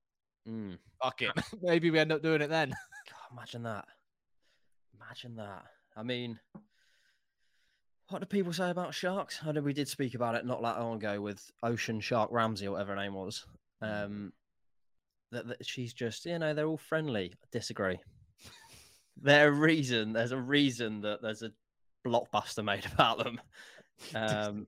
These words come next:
Speaker 2: <laughs> Disagree.
Speaker 1: it doesn't, I mean, I would not feel, I, as we know, I didn't even feel comfortable just going off the boat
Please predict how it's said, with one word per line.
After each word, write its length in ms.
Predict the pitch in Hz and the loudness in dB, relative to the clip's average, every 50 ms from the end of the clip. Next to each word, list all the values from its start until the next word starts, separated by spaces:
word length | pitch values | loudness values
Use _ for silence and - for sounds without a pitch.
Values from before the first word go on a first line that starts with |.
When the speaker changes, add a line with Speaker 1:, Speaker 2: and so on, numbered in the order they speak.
| _ - | _ -20
Speaker 2:
<laughs> 0 | |
Disagree. 260 | - - - - - - - - _ _ _ _ - | -20 -18 -18 -18 -18 -20 -20 -20 _ _ _ _ -8
Speaker 1:
it 160 | 139 131 - | -8 -8 -2
doesn't, 560 | - 135 151 175 147 - 151 139 127 127 127 - _ | 0 4 4 4 4 4 0 0 -2 -2 -4 -6 _
I 120 | 117 117 117 | -6 -6 -4
mean, 340 | 120 117 113 110 107 104 - _ _ _ _ _ _ _ | -4 -4 -4 -4 -6 -10 -12 _ _ _ _ _ _ _
I 200 | 135 131 135 131 | 0 2 2 2
would 180 | 123 123 120 113 - | 0 -2 -10 -10 -6
not 220 | 127 120 117 - - | -6 -6 -6 -6 -8
feel, 240 | 117 110 110 110 - - | -6 -2 -2 -2 -2 -2
I, 120 | 113 107 - - | -4 -4 -2 -4
as 120 | 117 107 | -6 -4
we 100 | 107 107 | -4 -4
know, 260 | 107 104 98 92 92 95 | -2 -2 0 0 0 -2
I 120 | 98 101 101 _ _ - | -2 -4 -6 _ _ -6
didn't 200 | 110 104 104 - | -6 -6 -4 -6
even 140 | 110 104 98 | -8 -10 -8
feel 200 | - - 98 98 | -8 -8 -10 -8
comfortable 440 | - 110 101 90 - - 104 98 95 - | -6 -8 -8 -8 -10 -10 -10 -10 -10 -8
just 180 | - 104 - - | -10 -12 -8 -6
going 240 | - 101 95 98 98 | -4 -4 -4 -4 -6
off 120 | 95 - | -8 -10
the 80 | - 95 | -10 -6
boat 240 | - 101 95 98 | -4 -4 -4 -4